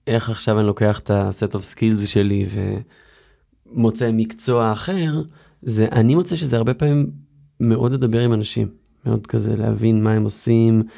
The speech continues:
איך קוראים למקצועות אצלם, להסתכל בלינקדאין על בן אדם שכזה, "אוקיי, הוא נראה לי שהוא עושה את מה ש-,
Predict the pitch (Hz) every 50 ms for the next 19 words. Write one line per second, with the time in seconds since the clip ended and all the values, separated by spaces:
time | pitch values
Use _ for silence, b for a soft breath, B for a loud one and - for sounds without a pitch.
0 | B B B B B - 139 117 - - 127 120 120 120 117 110 113 - - 110
1 | 110 - 110 107 - - 117 110 110 107 107 104 101 - - - - - 110 110
2 | 113 110 110 113 117 113 107 113 - 113 110 107 107 104 107 107 107 110 110 104
3 | 104 - - 110 110 117 120 117 - 117 113 113 120 120 120 117 117 117 117 113
4 | - 123 110 107 - - 120 117 - 120 117 113 - -